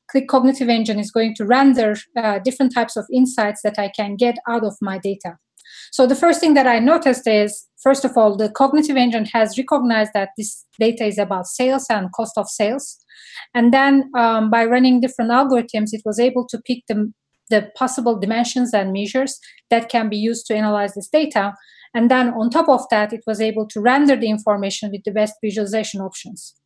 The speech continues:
So for example, it rendered an insight for me to understand cost of sales by country, um, or distribution of sales by country. It also does more advanced, um, analysis for me. For example, um, this analysis that I refer is the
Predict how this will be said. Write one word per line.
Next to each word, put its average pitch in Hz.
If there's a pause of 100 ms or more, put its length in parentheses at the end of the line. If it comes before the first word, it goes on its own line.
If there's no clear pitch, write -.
(360)
So 254
for 269
example, 247
it 233
rendered 233
an 220
insight 262
for 208
me 202
to 220
understand 208
cost 226
of 202
sales 208
by 196
country, 208 (420)
um, 196
or 220
distribution 214
of 214
sales 208
by 180
country. 180 (440)
It 233
also 349
does 233
more 247
advanced, 220 (140)
um, 214
analysis 262
for 269
me. 285
For 240
example, 214
um, 202
this 214
analysis 214
that 208
I 196
refer 208
is 196
the 196